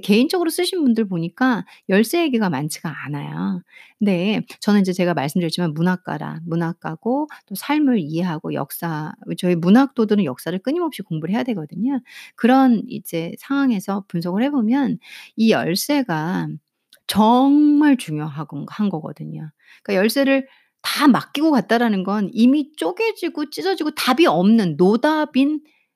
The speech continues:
연인들 얘기예요. 그런 사람들이 열쇠를 찾아서 문을 열면, 어, 둘은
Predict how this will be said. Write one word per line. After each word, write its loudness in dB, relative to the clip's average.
연인들 2
얘기예요. -4
그런 2
사람들이 0
열쇠를 -6
찾아서 -4
문을 4
열면, -4
어, -2
둘은 2